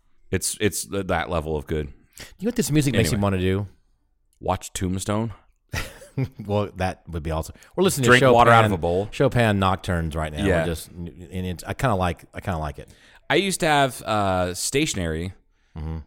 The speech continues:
Speaker 1: and it was, uh, the, I, it was given to me by my band director when I moved out here, and he's like, "Oh, sorry to see you go. Here's, like, a little care package we all put together," which was really cool.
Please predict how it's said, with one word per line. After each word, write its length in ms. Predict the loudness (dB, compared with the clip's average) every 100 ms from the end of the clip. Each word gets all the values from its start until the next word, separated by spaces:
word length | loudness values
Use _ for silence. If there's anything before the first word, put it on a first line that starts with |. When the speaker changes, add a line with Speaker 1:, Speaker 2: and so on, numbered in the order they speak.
| -4
Speaker 1:
and 140 | 0
it 40 |
was, 240 | 2 0 0
uh, 600 | 0 0 -2 -4 -4 -4 -6
the, 160 | -4
I, 60 | -2
it 480 | -2 -4 -6 -6 -6
was 120 | -2
given 160 | 0 4
to 60 |
me 100 | 4
by 140 | 4 4
my 160 | 2 0
band 280 | 0 0 2
director 280 | 0 0
when 100 | -2
I 100 | 0
moved 300 | 0 0 0
out 200 | 0 -2
here, 280 | -2 -2 -2
and 80 | -2
he's 160 | -4 -2
like, 120 | 2
"Oh, 140 | 2
sorry 260 | 2 0 -2
to 20 |
see 140 | -2 -2
you 100 | 0
go. 200 | 2 2
Here's, 220 | 0 -2
like, 60 |
a 40 | -2
little 120 | -2
care 200 | -2 -4
package 320 | -2 -4 -4
we 60 | -6
all 60 | -6
put 100 | -8
together," 240 | -6 -6
which 160 | -6 -8
was 80 | -4
really 160 | -4
cool. 320 | -2 -4 -4